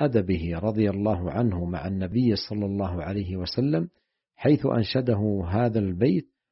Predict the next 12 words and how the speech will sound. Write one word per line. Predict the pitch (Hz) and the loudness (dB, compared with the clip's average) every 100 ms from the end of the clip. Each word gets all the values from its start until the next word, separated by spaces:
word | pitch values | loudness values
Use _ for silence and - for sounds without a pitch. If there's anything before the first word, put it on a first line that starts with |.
| _ | _
لينظر | 104 123 151 120 98 90 - - | 2 6 6 4 2 -2 -4 -6
هل | 95 156 | -2 0
للنبي | 156 135 120 110 127 110 | 0 2 2 2 2 2
صلى | - 101 104 | 0 -4 -2
الله | 98 98 101 87 | -2 0 -2 -4
عليه | 87 104 110 90 | -4 -2 -2 -2
وسلم | 95 87 110 107 92 87 | -4 -6 -4 -4 -4 -4
رغبة | 82 113 117 101 92 82 | -4 -2 -2 -2 -4 -8
في | 76 | -8
المزيد | 87 90 85 107 123 113 | -4 -4 -2 -2 2 2
من | 107 | 2
السماع، | 92 - 90 92 127 | -2 -4 -4 -2 -2